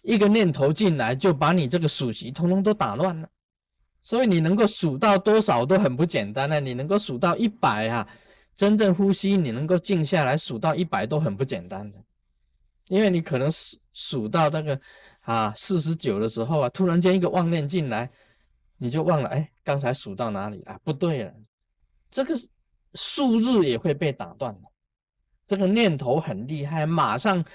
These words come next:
就是好像那个电视里面插播，<laughs> 就被别的东西给你占线了，你没有办法完全把它播完。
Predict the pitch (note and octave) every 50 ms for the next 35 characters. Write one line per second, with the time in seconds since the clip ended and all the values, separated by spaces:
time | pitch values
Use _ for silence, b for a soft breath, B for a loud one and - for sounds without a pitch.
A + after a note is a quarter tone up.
0 | B B B B B B B - - F3 D#3+ - F3+ E3 D3+ D3 - b b b
1 | b b b - - G3+ G#2+ - E3 D3 C#3 C3+ D3 C#3+ C3 C3 - _ _ _
2 | _ _ - F3+ D#3+ C3+ C3 - - D#3 C#3+ A#2 G#2 G2 A2+ C3 B2 A2 - -
3 | - D3+ C3 B2+ - - C3 A#2+ B2+ C3+ - B B B B B B B B B
4 | B B B B - - _ - C#5+ - - - - - - - G3+ F#3 E3+ G#3
5 | G3 F3 D#3+ - _ _ _ _ _ - - D3 A#2+ C#3 D3+ D3+ C#3+ E3 D#3+ D#3+
6 | - E3 E3 - D#3 D#3 D3 A#2 - F#3+ D3+ C#3 B2 A#2+ - E3 D3 C3+ A#2 B2
7 | C#3 D3+ D3+ C#3+ D#3 E3+ G#3+ A#3+ G#3 F3 F3 A#3+ G#3+ F#3 E3 E3+ D3 D3+ C3+ C3+
8 | C3+ D#3+ F3+ - E3 D#3+ F3 - A2+ A#2 C3+ C#3 - - D#3+ D#3+ D3+ C3+ A2 A2
9 | B2+